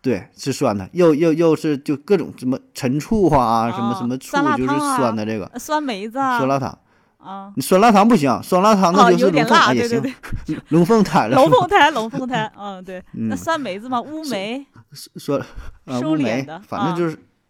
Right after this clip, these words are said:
Speaker 1: 啥，
Speaker 2: 啊。
Speaker 1: 啥酸就吃啥，
Speaker 2: 嗯。
Speaker 1: 啊。这事儿，反正有那么一个说法吧，说这个酸的之后要，要，要这个什么体内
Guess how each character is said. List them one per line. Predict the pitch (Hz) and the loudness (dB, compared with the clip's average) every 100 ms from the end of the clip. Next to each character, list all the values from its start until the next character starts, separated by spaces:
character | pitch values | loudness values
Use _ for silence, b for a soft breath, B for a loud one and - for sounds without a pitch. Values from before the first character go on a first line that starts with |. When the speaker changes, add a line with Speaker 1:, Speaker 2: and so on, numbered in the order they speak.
| _ | _
Speaker 1:
啥， | - - 139 | -12 -2 0
Speaker 2:
啊。 | |
Speaker 1:
啥 | 151 - 143 | -2 -4 -4
酸 | 151 156 151 | -2 -4 -4
就 | 156 | -6
吃 | 147 - 143 | -8 -12 -10
啥， | 131 - - | -10 -16 -20
Speaker 2:
嗯。 | 208 196 | -20 -14
Speaker 1:
啊。 | 107 101 _ _ _ _ _ _ _ _ b b b _ | -12 -14 _ _ _ _ _ _ _ _ b b b _
这 | 285 220 | -6 -4
事 | 247 | -2
儿， | 220 180 143 b b b b | -2 -2 -6 b b b b
反 | _ 135 123 | _ -4 -2
正 | 208 277 247 _ 127 | -2 -2 -4 _ -6
有 | 151 123 104 117 151 | -2 -2 -2 -4 -2
那 | 247 | -2
么 | 269 220 | -2 -4
一 | 180 | -4
个 | 247 240 | -4 -4
说 | - 233 277 | -2 2 2
法 | 233 - | 2 -4
吧， | - 117 | -4 -6
说 | - 156 | -4 -6
这 | 160 165 | -4 -4
个 | 143 | -6
酸 | - - 156 156 | -10 -4 -2 -2
的 | 160 156 | -2 -4
之 | 143 - 143 | -6 -8 -8
后 | 135 175 135 | -2 0 0
要， | 143 143 _ | -2 -8 _
要， | 107 113 | -14 -12
要 | 151 139 | -8 -6
这 | 147 | -6
个 | 135 | -8
什 | 123 | -6
么 | 120 | -6
体 | 135 - 107 | -8 -12 -8
内 | 107 143 131 | -6 -4 -6